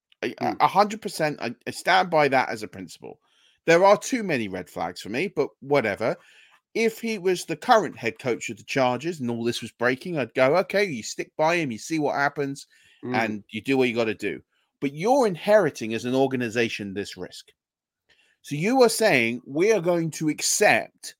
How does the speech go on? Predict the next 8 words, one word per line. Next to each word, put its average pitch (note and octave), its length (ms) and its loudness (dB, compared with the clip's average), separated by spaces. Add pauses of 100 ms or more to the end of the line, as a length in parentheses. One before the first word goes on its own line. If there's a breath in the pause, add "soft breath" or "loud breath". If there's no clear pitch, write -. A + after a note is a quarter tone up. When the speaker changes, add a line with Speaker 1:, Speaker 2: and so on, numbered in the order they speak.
(240)
Speaker 1:
whatever G#3 600 6
happens." - 680 -4 (800)
Speaker 2:
Yeah. G#2+ 240 -8 (440)
Speaker 1:
So E3+ 260 2
if E3 120 2
he C4+ 240 2
gets B3+ 320 2
fined D3 600 2